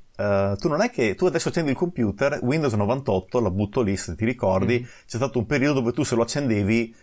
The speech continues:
Speaker 1: solo a stare acceso si prendeva i virus,
Speaker 2: Sì.
Speaker 1: perché c'erano stati degli exploit devastanti, no? Ok? Ma all'epoca de-, dovevi proprio andare a cercartelo.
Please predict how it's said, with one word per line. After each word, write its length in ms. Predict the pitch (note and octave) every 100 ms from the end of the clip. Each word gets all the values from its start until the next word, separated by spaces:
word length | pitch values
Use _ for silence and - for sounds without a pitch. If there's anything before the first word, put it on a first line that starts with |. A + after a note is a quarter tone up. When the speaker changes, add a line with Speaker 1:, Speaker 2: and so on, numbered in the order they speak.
| -
Speaker 1:
solo 280 | - D#3 C#3+
a 40 |
stare 240 | - B2 C#3+
acceso 360 | - A2+ G#2
si 120 | A2+
prendeva 320 | B2 A#2+ G2+ G2+
i 60 |
virus, 320 | F#2+ F#2 G2
Speaker 2:
Sì. 260 | C#3 A2+ G2+ -
Speaker 1:
perché 240 | F#2 A#2
c'erano 280 | - G#2 G2+
stati 240 | A#2 G#2+
degli 140 | A2 A2+
exploit 420 | A2+ - A2 G#2
devastanti, 720 | G2+ F#2 - F2+ F2+ F2+ F#2+
no? 80 | E2+
Ok? 280 | - F2+ F#2 - - - - - -
Ma 140 | C3
all'epoca 580 | G3+ A3+ A#2+ - F#2 A#2
de-, 180 | G#2+ G2+
dovevi 260 | F#2 B2+
proprio 220 | - G2 A#2+
andare 180 | F2+
a 40 | F2+
cercartelo. 760 | F2+ D2 G#2+ - F#2+ F2+ F2